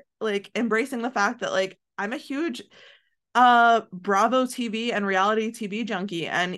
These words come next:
even though people think that that's mind numbing, I embrace it. And I'm like, "Yes, let's spill tea. Let's talk about all of that." Um, so please just love yourself and embrace your weird, because we need more of you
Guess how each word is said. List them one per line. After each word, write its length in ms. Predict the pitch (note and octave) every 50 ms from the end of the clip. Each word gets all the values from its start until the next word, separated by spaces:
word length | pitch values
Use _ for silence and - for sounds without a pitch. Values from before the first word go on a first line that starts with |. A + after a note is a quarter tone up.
| - -
even 180 | G#3 G3+ A3
though 140 | A3 G#3+ G#3+
people 240 | A3 A#3+ G#3 G#3+ A3+
think 220 | - G3 G3+ G3+
that 80 | G#3 G3+
that's 180 | F#3+ G3 -
mind 240 | G#3+ F3 E3 E3 E3+
numbing, 400 | F3+ G3 G#3 A3 A#3+ B3 B3+ - - -
I 280 | E3+ E3 E3+ F3 F#3
embrace 440 | - F#3+ G3 E3 D#3+ D3 E3+ F3+ F3+
it. 160 | - E3+ - -
And 120 | F#3 F3
I'm 100 | D#3 F3+
like, 240 | F3+ E3 D#3+ E3 - -
"Yes, 420 | D#3 - - - - G3+ - - -
let's 300 | - - - G3 - -
spill 320 | - - A3+ A#3+ B3 B3+
tea. 320 | B3+ - F3 D#3 D#3+ D#3+
Let's 320 | - - D3+ F3+ - - -
talk 260 | - - - - -
about 240 | - - - - -
all 180 | - - - -
of 140 | - - _
that." 260 | - - - - - - _ - - - - - - _ _ _ _ -
Um, 480 | A#3 A#3 A3 G#3 G3 G3 F3+ F#3+ F3+ - _ _ _ _ _ _ _ _ _ _ _ _ _ _ _ _ _ -
so 220 | - - D4+ C4
please 400 | - - A#3 A3+ A3 A3+ A3 - -
just 240 | F3+ A3+ C4 B3+ -
love 180 | G3 F#3+ F3+
yourself 440 | F#3+ G3 G#3 - A3+ G#3+ G#3 G#3+ G#3+
and 120 | - G3 G3
embrace 400 | F#3+ F3 F3+ F3+ F3+ F3+ F3 G#3+
your 120 | G3+ F#3+
weird, 460 | F3+ E3+ E3+ E3+ F3 F3+ F#3 F#3+ F#3
because 340 | F#3 G3+ G3+ A#3+ G#3 F#3+ G3+
we 200 | G3+ G3 G3 A#3+
need 480 | B3+ A3+ E3+ D#3+ D#3 D#3+ F3 E3+ E3+ -
more 260 | F3 E3 D#3+ C#3+ E3+
of 140 | F3+ F3+ E3
you 480 | C3 F#2 - - D#3 G3 G#3 G#3 G#3